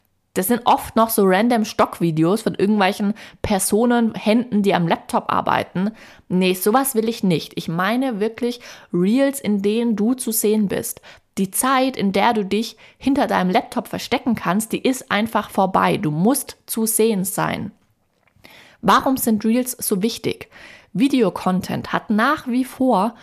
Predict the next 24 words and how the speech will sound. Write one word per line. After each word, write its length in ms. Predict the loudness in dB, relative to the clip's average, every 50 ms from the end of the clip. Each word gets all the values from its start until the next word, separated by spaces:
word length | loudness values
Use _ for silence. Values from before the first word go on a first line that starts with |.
| -20 -20 -10 _
mehr 400 | 0 2 4 4 4 2 2 2
Reichweite 640 | 0 0 2 0 -2 -4 -4 -2 -2 -2 -2 -4 -6 -4 -2
als 240 | -2 -2 -2 0 0
normale 480 | 2 2 2 2 2 2 2 0 -2
Posts. 680 | -4 -4 0 2 2 2 2 0 -4 -8 -12 -14 -18 -20 _ _ -20 -20 _ _ _ _ _ _ _ _ _ _ _ _ _ _ _ _ _ _ _ _ -2
Normale 380 | 0 2 4 4 4 4 2 0
Posts, 520 | 0 0 2 2 2 2 0 -4 -6 -6 -2
damit 280 | 0 0 0 0 0
meinen 240 | 0 0 2 2 2
wir 120 | 0 0 -2
zum 160 | -2 0 0
Beispiel 460 | 0 0 0 -2 -2 -2 0 0 -2
Karussells 840 | -4 -6 -4 -4 -2 -2 -2 -2 -2 -2 -2 -2 -4 -6 -10 -14 -14 _ _ -2
oder 260 | 0 0 2 0 0
Infografiken. 800 | -2 -4 -4 -8 -12 -6 -4 -4 -4 -4 -6 -8 -8 -10 -12 -14 -14 _ _ _ _ _ -20 -20 -20 -20 _ _ _ _ _ _ _ _ _ _ _ _ _ _ _ _ _ _ _ _ _ _
Wir 240 | -4 0 0 2 2
bei 160 | 2 0 0
Caroline 480 | 0 -2 -2 0 2 2 2 2 2
Preuß 480 | 0 -2 -2 0 0 0 0 -2 -2 -2
machen 340 | 0 0 0 0 0 -2 0
deswegen 520 | -2 -4 -6 -4 -4 -4 -2 -2 -2 -2
mittlerweile 500 | -2 -2 -2 -2 -2 0 0 0 0 0
neunzig 800 | 0 0 0 2 2 0 0 0 -2 -4 -4 -4 -4 -4 -6 -10
Prozent 720 | -6 -4 -4 -4 -4 -4 -4 -2 0 0 0 0 -2 -4